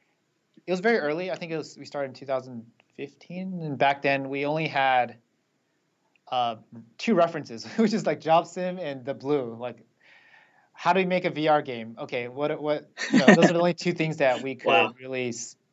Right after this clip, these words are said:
Speaker 1: you know, analyze and, um, from a design perspective.
Speaker 2: Yeah.
Speaker 1: Um, so I think the, the concept, the original emotional aesthetic that we want to convey with Cosmic Trip was,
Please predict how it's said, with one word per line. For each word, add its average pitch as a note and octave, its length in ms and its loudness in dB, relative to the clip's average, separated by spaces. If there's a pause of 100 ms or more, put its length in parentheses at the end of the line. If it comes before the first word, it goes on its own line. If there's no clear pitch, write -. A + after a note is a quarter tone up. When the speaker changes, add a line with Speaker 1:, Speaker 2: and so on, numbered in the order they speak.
Speaker 1:
you D3 60 -10
know, C3+ 80 -4
analyze E3 540 2
and, B2 360 -6 (120)
um, A#2 320 -10
from C3 160 -10
a - 20 -6
design B2 320 -2
perspective. F3 540 -4 (200)
Speaker 2:
Yeah. B2+ 300 8 (500)
Speaker 1:
Um, A#2+ 580 2 (720)
so B2 640 4 (1000)
I C#3+ 60 -2
think G#3 220 2
the, C#3+ 460 6
the C#3 120 -2
concept, F#3 520 -2
the C#3+ 80 -4
original D#3+ 640 -2 (640)
emotional C#3+ 640 0
aesthetic C#3 480 -2
that C3 160 2
we B2 120 -4
want B2 300 -2
to B2 100 -8
convey A2+ 420 -2
with A2+ 180 -4
Cosmic A2+ 320 0
Trip A#2 260 -6
was, G#2+ 380 -2